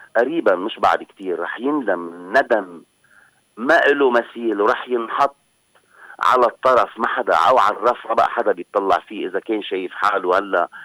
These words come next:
عنده سلطة بأنه يكون عنده محطة والناس، يعني المنتج لما بيجي بيتصل بمحطة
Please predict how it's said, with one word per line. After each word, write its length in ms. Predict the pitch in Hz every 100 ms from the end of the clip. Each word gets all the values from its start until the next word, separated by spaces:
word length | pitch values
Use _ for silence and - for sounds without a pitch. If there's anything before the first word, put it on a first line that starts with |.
| - -
عنده 280 | 135 123 113
سلطة 280 | 139 131 110
بأنه 300 | 101 113 110
يكون 240 | 104 113
عنده 260 | 101 110 104
محطة 420 | 98 120 - 110
والناس، 320 | 98 104 120 - - - _
يعني 260 | 113 131 139
المنتج 440 | 139 196 - 143
لما 180 | 123 123
بيجي 260 | 143 165 156
بيتصل 440 | - - - 127
بمحطة 580 | 110 - - _ 107